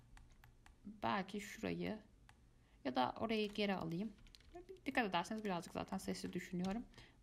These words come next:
Bunu yaparken doğrudan kafamda yüzde yüz bir plan yok. Şöyle ve şöyle bir hareket yapıyorum.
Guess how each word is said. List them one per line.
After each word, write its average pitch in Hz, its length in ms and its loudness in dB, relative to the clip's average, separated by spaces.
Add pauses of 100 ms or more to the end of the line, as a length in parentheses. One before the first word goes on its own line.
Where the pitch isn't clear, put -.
Bunu 185 80 -2
yaparken 185 440 -2
doğrudan 180 260 -2
kafamda 180 420 -2
yüzde 185 320 0
yüz 185 160 -2
bir 180 60 0
plan 180 380 0
yok. 196 280 -2 (1700)
Şöyle 247 880 -2 (640)
ve 220 60 -2
şöyle 190 440 -2
bir 185 160 2 (140)
hareket - 440 -8
yapıyorum. - 360 -8